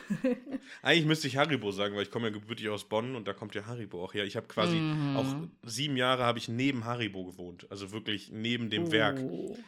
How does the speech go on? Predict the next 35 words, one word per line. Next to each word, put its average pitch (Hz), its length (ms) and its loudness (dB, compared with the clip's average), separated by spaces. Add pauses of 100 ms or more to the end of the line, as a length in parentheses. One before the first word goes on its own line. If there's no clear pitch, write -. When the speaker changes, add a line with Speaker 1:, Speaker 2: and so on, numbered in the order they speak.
(280)
Speaker 2:
Äh, 120 320 -8
regelmäßig, 135 540 4
wenn 123 100 2
ich 123 60 0
nach 120 100 0
Hause 127 200 0
gekommen 110 260 -2
bin, 107 120 -2
hat's - 140 -6
einfach 107 200 -6
gerochen, 113 380 -2
als 104 140 -4
hätte 117 120 0
man 104 120 -4
grad 107 180 0
so 110 80 -4
eine 104 120 -4
Tüte 135 280 -2
aufgerissen. 95 640 -6 (720)
Also 120 180 -2
Speaker 1:
Oh, 120 40 -2
wie - 40 -2
Speaker 2:
ich, 123 40 -2
Speaker 1:
geil. 160 400 0
Speaker 2:
ich 123 160 -6
glaube, 156 320 6
ich 135 100 -2
wär 135 100 6
deut-, 151 340 6
ich 120 180 -2
wär 135 80 8
noch 147 120 6
mal 147 120 8
deutlich 151 580 4
fetter, 135 480 4